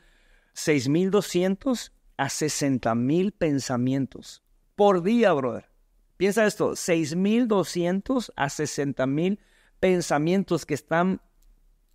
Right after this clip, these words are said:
que están volando arriba de tu mente, bro, todos los días. Entonces, imagínate todo lo que, lo que pasa arriba de, ah, mira, hay una, una, una luz, oh, mira, hay una cámara, ah, y no los decimos, pero está, están volando ahí.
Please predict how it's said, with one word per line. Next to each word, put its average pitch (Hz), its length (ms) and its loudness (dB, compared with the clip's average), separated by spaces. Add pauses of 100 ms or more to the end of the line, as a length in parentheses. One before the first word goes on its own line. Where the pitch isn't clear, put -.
(200)
que 160 80 -2
están 170 500 0
volando 165 440 2
arriba 170 280 2
de 151 200 -2
tu - 100 -8
mente, 170 400 0
bro, - 160 -10 (140)
todos 247 320 6
los 190 120 2
días. 165 380 -6 (560)
Entonces, 196 220 0
imagínate 214 380 2
todo 226 280 2
lo 247 180 0
que, - 200 -2
lo 165 240 0
que 156 140 -2
pasa - 440 0
arriba 165 480 0
de, 135 340 0
ah, 170 140 0
mira, 170 260 -2
hay 131 120 -4
una, 151 260 -2
una, 139 220 0
una 117 500 -2
luz, 143 380 0
oh, 147 180 2
mira, 151 160 0
hay 135 60 0
una 143 160 0
cámara, 135 360 0
ah, 131 220 -2 (540)
y 151 320 -2
no 151 220 4
los 247 160 6
decimos, 190 540 2
pero 165 220 0
está, 165 300 2
están 170 500 -2
volando 147 320 0
ahí. 175 160 2